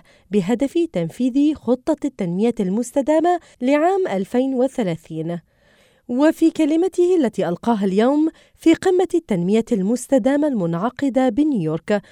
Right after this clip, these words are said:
قال قويدر إنه لا يمكن أن تكون هناك تنمية بدون أمن، ولا أمن بدون تنمية.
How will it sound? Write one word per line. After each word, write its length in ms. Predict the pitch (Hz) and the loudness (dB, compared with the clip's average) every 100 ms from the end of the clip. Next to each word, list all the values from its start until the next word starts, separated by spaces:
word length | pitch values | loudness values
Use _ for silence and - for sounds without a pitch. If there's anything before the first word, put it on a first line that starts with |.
| - _ - | -20 _ 2
قال 200 | 359 330 | 4 4
قويدر 460 | - 359 392 403 359 269 | 2 0 2 0 0 -2
إنه 460 | 208 196 240 285 | -2 -2 -4 -4
لا 100 | 285 | -4
يمكن 540 | 170 170 220 - 294 294 | -2 -2 -4 -6 -6 -4
أن 140 | 175 | -4
تكون 380 | - 170 254 240 | -6 -8 -4 -4
هناك 460 | 165 170 196 240 - | -4 -4 -2 -4 -4
تنمية 640 | 170 262 285 285 311 311 _ _ - | -4 -2 -2 0 2 0 _ _ -6
بدون 440 | 240 349 381 254 131 | 0 2 2 0 -4
أمن، 380 | 185 185 170 165 _ _ - | -4 -4 -6 -8 _ _ -2
ولا 360 | 220 202 147 | 0 2 0
أمن 360 | 220 247 262 277 | -2 0 0 0
بدون 460 | 190 151 170 214 254 | -2 -4 -2 -2 -4
تنمية. 580 | 185 151 160 170 165 | -6 -6 -4 -4 -4